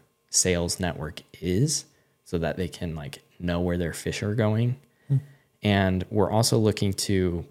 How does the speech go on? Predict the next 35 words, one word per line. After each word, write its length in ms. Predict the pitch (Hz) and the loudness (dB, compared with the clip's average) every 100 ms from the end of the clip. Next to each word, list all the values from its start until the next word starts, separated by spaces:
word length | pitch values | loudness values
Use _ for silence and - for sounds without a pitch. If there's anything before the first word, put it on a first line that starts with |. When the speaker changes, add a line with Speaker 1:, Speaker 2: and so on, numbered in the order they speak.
| _ | _
Speaker 1:
build, 480 | 90 90 87 85 - _ _ _ _ _ - | 0 2 0 -2 -10 _ _ _ _ _ -6
uh, 380 | 90 82 78 71 - _ _ | -4 -4 -8 -10 -14 _ _
like 280 | 90 85 92 | -4 -2 -2
fishmongers, 960 | - 95 90 78 78 80 87 107 - - _ _ 98 | -2 -2 -2 -2 -6 -6 -4 -4 -6 -16 _ _ -2
build 420 | 95 90 92 98 - _ _ _ _ | 2 2 2 -2 -10 _ _ _ _
stores 840 | - - 104 117 80 69 135 - - _ _ | -2 0 4 4 2 -2 -2 -4 -10 _ _
in 140 | - 101 | -2 2
the 80 | 98 | 2
United 420 | 95 87 85 82 | 2 0 -4 -4
States 500 | - 87 87 - - - | -6 -4 -6 -6 -10 -4
that 300 | 90 80 - _ _ _ _ | -4 -4 -10 _ _ _ _
sell 500 | - - - 82 73 | -4 -2 0 -2 -2
our 160 | 67 67 | -6 -8
product. 520 | - 65 69 - - _ _ | -6 -6 -6 -10 -20 _ _
That 160 | 90 87 | 0 2
way 120 | 90 | 0
it's 160 | 80 - | 0 -2
not 180 | 82 | -2
going 180 | 101 92 | -2 0
to 60 | 95 | 0
a 40 | |
grocery 360 | 87 80 78 71 | -2 -4 -4 -2
store 260 | - 71 | -2 -2
to 60 | 71 | -4
get 180 | - - | -6 -6
marked 300 | 57 - - | -8 -8 -8
up. 180 | - - _ _ | -8 -12 _ _
That's 240 | 87 - | -6 -4
why, 160 | 90 85 - | -4 -4 -4
that 200 | 87 76 | -4 -2
way 120 | 87 | -2
it's 160 | 73 - | -4 -4
not 260 | 87 69 | -6 -4
going 260 | 98 87 82 | -4 -6 -6
to, 360 | - 69 69 | -6 -6 -6